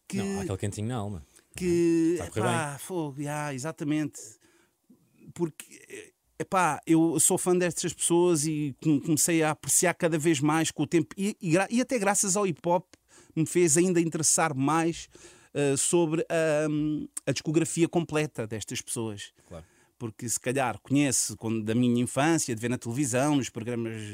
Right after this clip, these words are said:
Speaker 1: televisivos, Júlio Isidro ou o que fosse, fazem parte da, da, da, da infância, mas, eh, eh, descobrir e ter interesse da,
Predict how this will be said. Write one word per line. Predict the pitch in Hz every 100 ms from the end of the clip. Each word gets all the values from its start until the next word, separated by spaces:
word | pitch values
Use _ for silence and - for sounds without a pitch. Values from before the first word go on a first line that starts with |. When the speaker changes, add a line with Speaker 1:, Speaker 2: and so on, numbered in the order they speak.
| 98 85
Speaker 1:
televisivos, | 113 117 127 117 143
Júlio | 104 117 117
Isidro | 98 131 110
ou | 95 92 87
o | - -
que |
fosse, | - 139 160 - 202 - - - -
fazem | 107 123 110
parte | 131 120 -
da, | 123 113 107 104 104
da, | 107 107 101
da, | 104 92 98 55 -
da | 117
infância, | 110 - - 156 - 180 - - - - _
mas, | 131 156 170 - - _
eh, | 143 -
eh, | - - -
descobrir | 120 - - 156 139 185 208
e | 156
ter | 190
interesse | 185 175 - 160 180 - - 202 - - - _ _ _ _ -
da, | 151